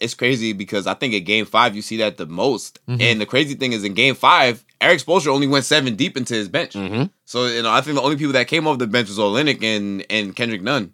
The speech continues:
Speaker 2: I don't
Speaker 1: So
Speaker 2: think he really played Olynyk that game.
Speaker 3: I
Speaker 2: Not
Speaker 3: don't,
Speaker 2: as
Speaker 3: I don't
Speaker 2: much as
Speaker 1: No, no,
Speaker 3: think
Speaker 1: no, it
Speaker 3: Olynyk
Speaker 1: wasn't
Speaker 3: didn't even
Speaker 1: Olynyk.
Speaker 3: play
Speaker 1: No, no,
Speaker 3: five,
Speaker 1: no,
Speaker 3: no.
Speaker 1: no. Oly-,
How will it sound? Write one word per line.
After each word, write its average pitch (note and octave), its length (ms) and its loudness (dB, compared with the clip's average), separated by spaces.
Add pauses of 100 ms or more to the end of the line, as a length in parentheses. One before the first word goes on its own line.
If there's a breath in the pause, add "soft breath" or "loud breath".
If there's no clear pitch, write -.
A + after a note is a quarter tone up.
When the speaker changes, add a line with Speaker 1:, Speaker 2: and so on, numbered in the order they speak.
Speaker 2:
I - 40 -6
don't D3 100 -2
Speaker 1:
So E3 60 2
Speaker 2:
think E3+ 100 2
he E3 60 0
really C#3+ 160 2
played B2+ 220 -4
Olynyk F#2 340 -6
that F#2 80 -12
game. F#2 240 -10 (100)
Speaker 3:
I G2+ 140 4
Speaker 2:
Not - 0 -
Speaker 3:
don't, B2 80 6
Speaker 2:
as B2 60 4
Speaker 3:
I B2+ 40 8
don't G3 80 10
Speaker 2:
much A3 140 10
as A#3 40 8
Speaker 1:
No, B3+ 80 10
no, A#3+ 60 10
Speaker 3:
think - 0 -
Speaker 1:
no, - 0 -
it A3 220 10
Speaker 3:
Olynyk - 20 12
Speaker 1:
wasn't A#3 140 10
Speaker 3:
didn't A3+ 160 8
even A3 100 10
Speaker 1:
Olynyk. F#3+ 60 10
Speaker 3:
play - 100 8
Speaker 1:
No, G3 80 10
no, G3+ 80 8
Speaker 3:
five, F3+ 240 8
Speaker 1:
no, E3 100 4
Speaker 3:
no. D#3+ 140 6
Speaker 1:
no. C3+ 340 4
Oly-, D#3 280 4